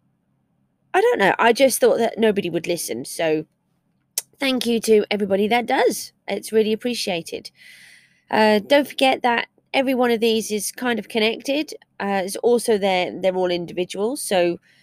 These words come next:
um, if you have been enjoying them, maybe you want to go back and listen to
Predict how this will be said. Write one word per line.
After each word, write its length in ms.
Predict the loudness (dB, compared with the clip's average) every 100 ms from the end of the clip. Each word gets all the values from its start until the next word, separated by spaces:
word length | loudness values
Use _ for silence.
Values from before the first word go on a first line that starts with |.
| _ _
um, 480 | -4 -2 -2 -4 -10 -14 _ _ _ _ -4
if 220 | -2 -2
you 180 | -4 -4
have 300 | -2 0 0
been 100 | -2
enjoying 600 | 2 4 6 4 2 2
them, 460 | 4 4 2 -2
maybe 300 | 0 2 2
you 340 | 0 -2 -2 -2
want 200 | -2 -2
to 60 |
go 120 | -2
back 300 | 0 -2 -2 -2
and 200 | 0 2
listen 300 | 2 2 -2
to 380 | 2 2 2